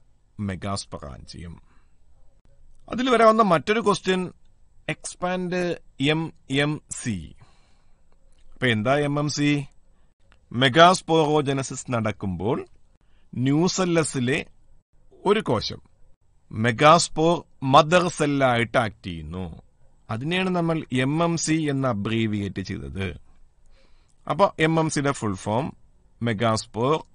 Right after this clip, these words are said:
മദർ സെല്ലാണ്. അടുത്തൊരു ചോദ്യം ഇതാണ്, development of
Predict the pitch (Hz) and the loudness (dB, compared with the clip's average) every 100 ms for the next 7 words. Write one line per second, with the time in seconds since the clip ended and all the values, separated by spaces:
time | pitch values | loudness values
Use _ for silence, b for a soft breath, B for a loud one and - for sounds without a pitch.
0 | - 110 90 107 - - - 107 92 73 | -4 -4 -2 -6 -8 -18 -10 -8 -6 -6
1 | 50 - 92 82 - - - _ - - | -8 -8 -8 -8 -16 -20 -20 _ -20 -20
2 | - _ - _ - - _ _ _ - | -20 _ -20 _ -20 -20 _ _ _ 2
3 | 135 185 233 247 214 196 202 170 139 95 | 4 4 0 2 2 2 2 4 2 2
4 | 95 104 107 - - _ _ _ _ _ | -4 -6 -8 -14 -20 _ _ _ _ _
5 | _ _ - 107 147 180 220 208 220 226 | _ _ -8 0 2 2 0 0 0 2